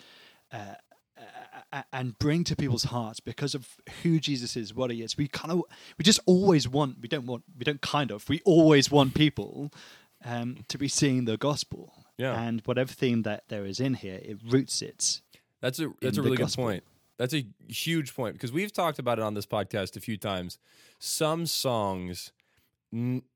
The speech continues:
Speaker 2: they don't necessarily need other songs to help them, right? So even when
Speaker 1: Hmm.
Speaker 2: Bob and I talked last, we talked about Jesus, There's No One Like You. And in talking about Jesus, There's No One Like You, it doesn't really unpack
Speaker 1: Yeah.
Speaker 2: the gospel. And he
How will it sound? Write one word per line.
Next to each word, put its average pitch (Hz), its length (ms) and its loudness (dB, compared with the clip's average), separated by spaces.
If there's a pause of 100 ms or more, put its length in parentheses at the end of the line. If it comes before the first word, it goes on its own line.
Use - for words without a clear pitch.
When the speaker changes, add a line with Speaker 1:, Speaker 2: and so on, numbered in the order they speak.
(220)
Speaker 2:
they 135 120 0
don't 160 140 0
necessarily 135 380 -2
need 123 600 2
other 107 300 0
songs 98 520 -2
to 104 100 -4
help 101 260 -8
them, 60 220 -14
right? 104 280 -2
So 120 240 0
even 180 400 0
when 131 180 0
Speaker 1:
Hmm. 110 40 2
Speaker 2:
Bob 113 220 4
and 104 80 -2
I 98 100 0
talked 92 360 -4
last, 101 400 -2
we 107 100 -8
talked 95 260 -4
about 95 180 -4
Jesus, 98 220 -6
There's 98 160 -8
No 104 80 -4
One 104 120 -6
Like 151 240 -2
You. 92 160 -8 (400)
And 139 140 0
in 135 100 0
talking 202 320 -6
about 117 160 -2
Jesus, 98 280 -10
There's 98 160 -8
No 107 80 -6
One 101 100 -8
Like 101 220 -8
You, 95 100 -12
it - 180 -8
doesn't 220 420 -2
really 135 480 0
unpack 120 460 0
Speaker 1:
Yeah. 113 260 8
Speaker 2:
the 117 100 -4
gospel. 170 500 -2
And 120 160 0
he 165 120 0